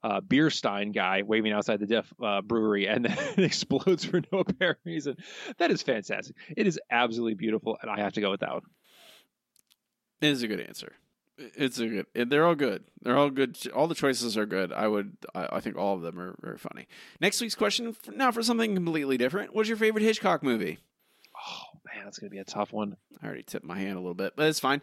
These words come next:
Speaker 2: Uh, post. I'll post this on our social media, Twitter at Simpsons Show Pod.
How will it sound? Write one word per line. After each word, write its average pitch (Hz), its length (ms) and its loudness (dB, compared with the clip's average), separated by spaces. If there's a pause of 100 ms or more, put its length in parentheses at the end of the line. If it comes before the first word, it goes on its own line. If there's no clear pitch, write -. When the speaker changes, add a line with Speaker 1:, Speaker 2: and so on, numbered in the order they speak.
(380)
Speaker 2:
Uh, 160 440 4
post. - 520 0
I'll 165 100 4
post 180 220 0
this 190 140 -2
on 190 100 2
our 175 80 0
social 165 300 -2
media, 139 240 0
Twitter 120 340 -2
at 120 160 -4
Simpsons - 240 -8
Show 110 140 -4
Pod. 131 300 0